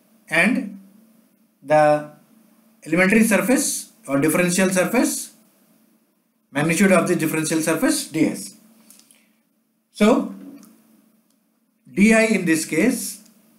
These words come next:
that is the differential current, is equal to J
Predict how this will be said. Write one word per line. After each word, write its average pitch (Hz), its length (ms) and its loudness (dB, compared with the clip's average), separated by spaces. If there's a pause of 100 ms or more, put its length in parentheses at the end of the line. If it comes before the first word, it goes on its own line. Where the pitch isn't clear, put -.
(1900)
that 147 140 -2
is 165 220 0
the 160 420 2 (3000)
differential 175 500 0
current, - 340 0 (1120)
is 151 180 -6
equal 190 320 2
to - 280 -2 (3250)
J 139 480 -2